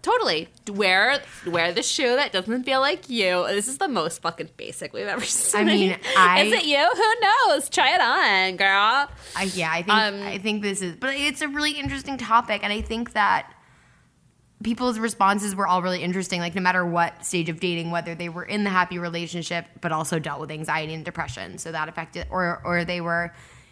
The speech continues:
Speaker 2: not in, they were dating and just regular dating, like, early dating was giving them anxiety, just broadly, which I think
Speaker 1: Totally.
Speaker 2: is also very relatable. Um,
Speaker 1: For sure. Yeah. All right. Let's take a quick ad break.
Speaker 2: Ad break.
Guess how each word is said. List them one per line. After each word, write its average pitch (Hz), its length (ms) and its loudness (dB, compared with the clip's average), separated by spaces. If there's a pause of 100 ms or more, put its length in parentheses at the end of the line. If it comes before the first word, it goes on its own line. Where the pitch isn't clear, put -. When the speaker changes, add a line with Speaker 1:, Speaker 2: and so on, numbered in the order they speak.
(260)
Speaker 2:
not 202 400 4 (840)
in, 165 460 -2
they 175 140 0
were 175 100 0
dating 175 460 0
and 165 100 -2
just 165 140 -4
regular 202 360 2
dating, 151 480 -8
like, 160 280 -4 (120)
early 226 240 2
dating 156 300 -6
was 101 120 -12
giving 160 220 -10
them 156 140 -10
anxiety, 98 720 -8
just 180 260 -6
broadly, - 540 0
which 190 180 -6
I 175 80 -2
think 160 240 -4
Speaker 1:
Totally. 170 240 -2
Speaker 2:
is - 60 0
also 233 180 -2
very 117 240 -10
relatable. 98 680 -10 (260)
Um, - 240 -6
Speaker 1:
For 240 100 -4
sure. 240 380 -4 (240)
Yeah. - 240 -8 (760)
All 220 80 2
right. 165 280 0 (180)
Let's 220 320 -2
take 381 180 -2
a 453 40 -6
quick 440 180 -4
ad 165 240 0
break. 139 560 -10
Speaker 2:
Ad 294 180 -2
break. 262 300 -6